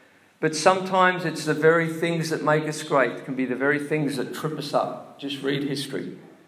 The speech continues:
Sometimes the very things that made Ephesus great, you saw it.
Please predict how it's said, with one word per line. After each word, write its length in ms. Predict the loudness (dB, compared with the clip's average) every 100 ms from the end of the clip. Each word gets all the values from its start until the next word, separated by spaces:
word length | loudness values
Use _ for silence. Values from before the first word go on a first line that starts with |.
| _ _ _ _ _ _ _ -2
Sometimes 720 | 4 4 4 4 4 4 0
the 100 | 0
very 420 | 6 8 8 4
things 460 | 2 2 2 0 0
that 120 | 0
made 340 | 4 4 6
Ephesus 560 | 6 4 -2 0 0 0
great, 400 | 6 8 8 4 -4 -14 -14 -6
you 120 | -2
saw 400 | 2 4 4 4
it. 120 | 0